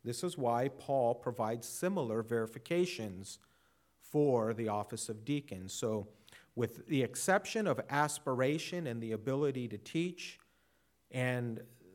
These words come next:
not the requirement of a new convert, although he still must be tested, uh, the verifications are the same. So here's how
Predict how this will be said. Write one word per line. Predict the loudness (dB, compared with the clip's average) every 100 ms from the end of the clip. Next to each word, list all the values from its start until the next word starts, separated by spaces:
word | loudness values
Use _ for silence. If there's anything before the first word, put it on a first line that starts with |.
| -4
not | 2 2 2 -2
the | -2
requirement | -2 -2 0 2 2 0
of | 0
a | -2
new | 0 -2
convert, | -4 -4 -2 -2 -2 -2 -2 -2
although | -2 0
he | -4 -6
still | -8 -6
must | -6 -8
be | -12
tested, | -8 -6 -6 -8 -10 -12 -16 -20 -20 _
uh, | -6
the | 2 2 0 -2
verifications | 0 0 -2 -4 -4 -4 -8
are | -6
the | -6
same. | -6 -4 -4 -6
So | -6 -6
here's | -4 -4 -4
how | 0 2 2